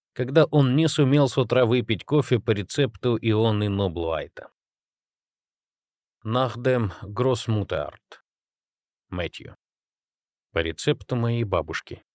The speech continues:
Немецкий». Всякий раз ласково поправлял его Иона. «Рецепт не мой». И тогда отец Джо отвечал: «Да, Иона, мы знаем. Как бы мы, простые смертные, не стремились к совершенству, наши мирские потуги обречены на провал.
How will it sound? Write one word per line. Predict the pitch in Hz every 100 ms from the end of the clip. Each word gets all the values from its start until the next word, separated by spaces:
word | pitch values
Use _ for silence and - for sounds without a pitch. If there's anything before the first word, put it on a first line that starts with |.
| _
Немецкий». | - 95 87 80 - - - _ _ _ _ _ _ _ _
Всякий | - 156 151 123
раз | 127 -
ласково | 117 113 113 104
поправлял | 98 101 - 98 104 107
его | 92 95 101
Иона. | 90 87 85 82 - _ -
«Рецепт | 92 87 127 117 - - -
не | 87
мой». | 87 104 98 - _ _ _ _ _
И | - 87
тогда | 101 101 170
отец | 165 117 143
Джо | 107 104 123
отвечал: | 107 107 98 - 87 82
«Да, | 85 160 220 196
Иона, | 175 180 156
мы | 123 110
знаем. | 101 127 139 117 98 _ _ _ _ _ _
Как | 151 131
бы | 113 123
мы, | 123 143 120
простые | 104 113 - 135
смертные, | 113 120 143 117 120
не | 117
стремились | 113 110 117 143 123
к | -
совершенству, | - 117 107 - 175 135 - 127
наши | 135 131
мирские | 135 135 120 - 165
потуги | 113 127 156 143 113
обречены | 104 104 - 110 110
на | 104
провал. | 95 95 90 92 -